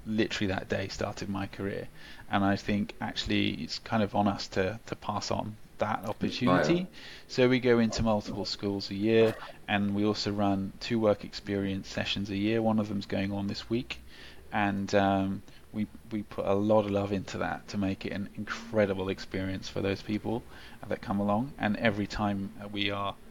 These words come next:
Speaker 1: blown away by the, the, the talent that's already there and just needed to be given a, a moment and an opportunity.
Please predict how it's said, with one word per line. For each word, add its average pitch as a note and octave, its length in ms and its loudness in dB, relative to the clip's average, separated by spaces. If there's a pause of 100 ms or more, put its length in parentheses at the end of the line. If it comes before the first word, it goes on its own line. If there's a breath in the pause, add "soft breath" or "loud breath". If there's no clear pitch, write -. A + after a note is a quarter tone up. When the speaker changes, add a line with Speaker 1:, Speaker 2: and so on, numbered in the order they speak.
(300 loud breath)
Speaker 1:
blown C3 220 6
away A2 320 4
by F#2+ 220 0
the, F#2+ 340 -2
the, G2 180 -4
the G#2 100 -8
talent G#2 400 -2
that's G2+ 220 -4
already G2 300 -2
there G2+ 240 6 (100)
and F#2+ 140 -4
just - 180 -2
needed G2 240 -2
to - 80 -10
be G#2 80 -4
given G2 260 2
a, G2 160 -2
a F#2+ 60 -6
moment A2 480 -2
and G2 140 0
an G2 60 0
opportunity. A2 760 0